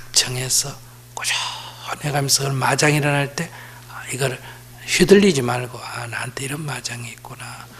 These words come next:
나한테 이런 마장이 있구나, 지금 마장이 이래 일어나구나."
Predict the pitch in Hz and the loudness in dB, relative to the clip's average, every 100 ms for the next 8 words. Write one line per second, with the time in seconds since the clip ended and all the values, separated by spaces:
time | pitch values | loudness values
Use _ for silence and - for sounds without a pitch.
0 | - - - 127 127 135 147 147 131 - | -18 -16 -8 -6 -4 -6 -4 -4 -4 -4
1 | 123 117 - - - - - - - - | -6 -8 -12 -14 -12 -12 -14 -14 -18 -4
2 | - 139 131 123 147 139 135 143 160 120 | -2 0 -2 0 0 0 0 -2 -2 -2
3 | 120 117 120 117 - - | -4 -6 -8 -10 -10 -12